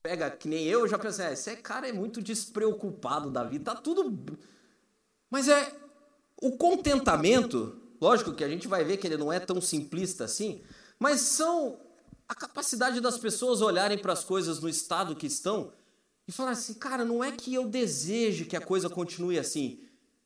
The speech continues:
mas eu também não vou me consumir." Eu não vou viver num estado frenético de busca por uma mudança que eu, às vezes, nem sei o que é.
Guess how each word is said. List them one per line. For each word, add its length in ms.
mas 220
eu 120
também 220
não 140
vou 120
me 100
consumir." 840
Eu 100
não 160
vou 180
viver 360
num 160
estado 420
frenético 640
de 120
busca 360
por 160
uma 160
mudança 560
que 240
eu, 180
às 120
vezes, 300
nem 180
sei 260
o 60
que 160
é. 280